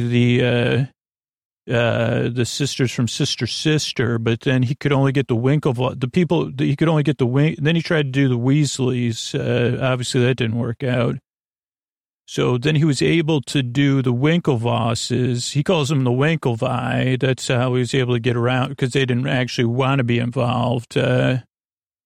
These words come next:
so anyway, it's, it was, it was, uh, he doesn't think about it often, so I guess you could say it's no longer airing. Okay, but so back to the show.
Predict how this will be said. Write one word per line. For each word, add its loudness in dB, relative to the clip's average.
so 0
anyway, 0
it's, -4
it 0
was, 0
it 0
was, 0
uh, 0
he -2
doesn't 2
think 0
about 2
it 0
often, -2
so -2
I 0
guess -2
you -6
could 0
say 0
it's -4
no 2
longer 0
airing. 0
Okay, -2
but -2
so -2
back 0
to -2
the 0
show. 0